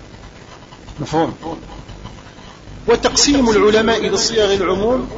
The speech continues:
يأتي باعتبارات متعددة، يأتي باعتبارات متعددة. بعضهم يقول مثلًا: "الذي يدل على العموم إما أن يكون من جهة الشرع،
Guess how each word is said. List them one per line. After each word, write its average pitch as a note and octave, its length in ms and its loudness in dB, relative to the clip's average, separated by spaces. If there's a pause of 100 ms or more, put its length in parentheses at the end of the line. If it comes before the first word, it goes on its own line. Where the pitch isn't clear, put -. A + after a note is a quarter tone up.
يأتي A3 280 -4
باعتبارات G3+ 720 2
متعددة، D#3+ 760 -2 (1080)
يأتي - 240 -6
باعتبارات D#3 640 0 (440)
متعددة. G3+ 520 -2 (840)
بعضهم A3 380 4
يقول G3+ 280 2
مثلًا: D3 520 -6
"الذي E3+ 460 0
يدل E3 400 0
على D#3 180 2
العموم E3 560 0 (460)
إما D#3+ 300 2
أن E3+ 60 0
يكون E3 400 -2
من D3 140 -2
جهة D3+ 280 -4
الشرع، F3+ 420 -2